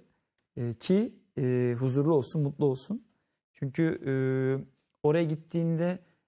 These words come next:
e, bu havayı yakalamak çok kolay değildir. Ona bu değeri veriyorlar. Ben de net bir şekilde gördüm.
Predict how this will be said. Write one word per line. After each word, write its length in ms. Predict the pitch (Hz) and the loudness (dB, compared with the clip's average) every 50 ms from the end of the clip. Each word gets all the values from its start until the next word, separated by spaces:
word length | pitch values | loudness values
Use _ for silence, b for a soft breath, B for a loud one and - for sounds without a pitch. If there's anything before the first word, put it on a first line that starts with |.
| _ - | _ -8
e, 180 | 131 117 117 131 | -6 -4 0 0
bu 100 | 160 160 | 2 2
havayı 280 | 156 147 143 156 147 | 2 2 2 2 2
yakalamak 500 | 147 147 139 - 143 139 147 143 139 - | 2 2 0 0 -2 -2 -2 -4 -4 -6
çok 160 | - - 131 | -6 -8 -4
kolay 280 | - 139 131 131 127 123 | -2 -2 0 0 0 -2
değildir. 380 | 127 123 117 110 - - - _ - | -2 -4 -6 -8 -12 -20 -20 _ -4
Ona 220 | 139 127 135 135 - - - _ _ _ _ _ - | -2 -2 -2 -4 -6 -12 -20 _ _ _ _ _ -4
bu 160 | 131 139 131 | -4 0 0
değeri 260 | 139 135 135 139 131 | 2 2 2 2 2
veriyorlar. 400 | 127 127 131 127 113 107 104 107 | 2 2 2 0 0 -2 -4 -4
Ben 160 | 117 120 117 | -4 -4 -4
de 60 | 113 | -4
net 180 | 107 110 107 _ | -6 -8 -10 _
bir 60 | _ | _
şekilde 320 | - - - - 117 117 110 | -20 -20 -20 -14 -12 -10 -6
gördüm. 360 | 110 110 107 120 165 202 | -6 -6 -6 -6 -10 -12